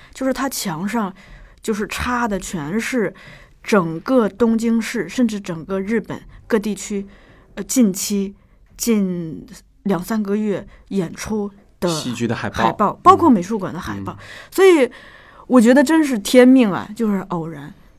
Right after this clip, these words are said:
Speaker 1: 因为我们订房子是随便订的，结果我们去逛那个东京国立艺术剧院的那个海报展览的时候，我们等于是把近期的展览的那个海报搜集，每人抱了一大摞，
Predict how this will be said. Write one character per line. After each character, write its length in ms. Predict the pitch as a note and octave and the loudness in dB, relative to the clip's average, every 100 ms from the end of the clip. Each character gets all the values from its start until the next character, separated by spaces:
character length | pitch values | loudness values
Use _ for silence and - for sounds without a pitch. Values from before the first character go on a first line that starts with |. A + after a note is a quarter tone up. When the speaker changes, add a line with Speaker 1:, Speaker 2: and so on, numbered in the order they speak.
| _ _ - | _ _ 0
Speaker 1:
因 160 | E4+ | 4
为 60 | G#4 | 4
我 240 | D#4 G3 | 4 2
们 140 | F3 F#3+ | 0 0
订 200 | B3+ G#3+ | 2 2
房 280 | F3 D3 | 0 -4
子 120 | G3 G#3 | -4 -4
是 160 | G#3 | -4
随 220 | F#3+ D3 | -6 -6
便 240 | E3 A3+ F#3 | -2 0 0
订 220 | F#3 D#3 | -4 -8
的， 100 | - - - | -14 -20 -10
结 120 | - | -4
果 240 | A3+ F#3 D3 | -4 -4 -6
我 160 | D#3 | -8
们 120 | D3+ F3 | -10 -10
去 160 | - | -8
逛 340 | F#3 G#3 F3+ F3+ | -6 -4 -4 -4
那 100 | F3 | -8
个 160 | E3 D#3+ - - - | -10 -12 -18 -20 -6
东 160 | G3+ G#3 | 0 0
京 160 | A3+ | 0
国 140 | G3+ F#3 | -2 -2
立 160 | G3+ | -2
艺 80 | G#3 | -4
术 160 | G3+ G3 | -6 -8
剧 240 | G#3 G3 | -6 -6
院 240 | G3+ F#3+ F3 | -4 -4 -6
的 160 | D3+ B2+ | -8 -8
那 120 | F3 | -8
个 320 | C#3+ G2 - C#3+ | -10 -14 -16 -12
海 240 | - B2+ | -10 -6
报 260 | F3+ F3+ D#3 | -4 -4 -4
展 300 | - C#3+ E3+ | -8 -10 -10
览 160 | D#3+ | -10
的 80 | D3+ | -12
时 160 | - E3+ | -16 -14
候， 180 | F#3 - - - | -14 -14 -20 -8
我 120 | G3+ F#3+ | -2 0
们 140 | G3+ | 2
等 180 | F#3 E3+ | 0 -2
于 140 | G3+ | -4
是 160 | G#3+ A3+ | -4 -4
把 220 | - - | -6 -10
近 160 | - G#3+ | -6 -4
期 160 | G3 G#3+ | -4 -6
的 80 | |
展 220 | G3 D#3+ F#3+ | -6 -6 -6
览 120 | E3 | -8
的 80 | E3+ | -8
那 40 | |
个 120 | F#3+ | -8
海 200 | F3+ D3 | -10 -10
报 240 | C#3+ G3+ F3 | -8 -8 -8
搜 280 | - A3 G#3+ | -4 -2 -2
集， 160 | F#3+ | -4
每 160 | F#3 E3+ | -4 -2
人 120 | G3+ | 2
抱 200 | A3+ G3+ | 4 4
了 60 | F#3 | 2
一 80 | G#3 | -2
大 200 | A#3 F#3 | -2 0
摞， 240 | A3 | -2